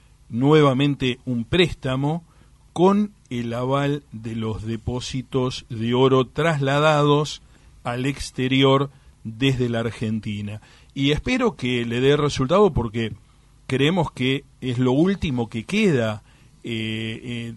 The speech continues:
de, de las reservas que tiene Argentina. ¿Por qué? Porque no hay más, eh, billetes. Eh, como ustedes saben,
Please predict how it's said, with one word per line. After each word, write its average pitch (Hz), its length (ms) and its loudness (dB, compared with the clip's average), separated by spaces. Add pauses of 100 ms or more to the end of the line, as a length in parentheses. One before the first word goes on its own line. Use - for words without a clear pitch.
(140)
de, 117 260 -6
de 113 320 -8
las 113 300 -8
reservas 127 800 2
que 120 140 -4
tiene 120 440 -2 (260)
Argentina. 113 680 -2 (240)
¿Por 160 160 2
qué? 139 120 0
Porque 127 220 2
no 170 280 2
hay 175 240 0
más, 170 480 -2 (640)
eh, 113 400 -4
billetes. 120 760 0
Eh, 120 140 -6 (100)
como 127 200 0
ustedes 170 280 4
saben, 185 440 2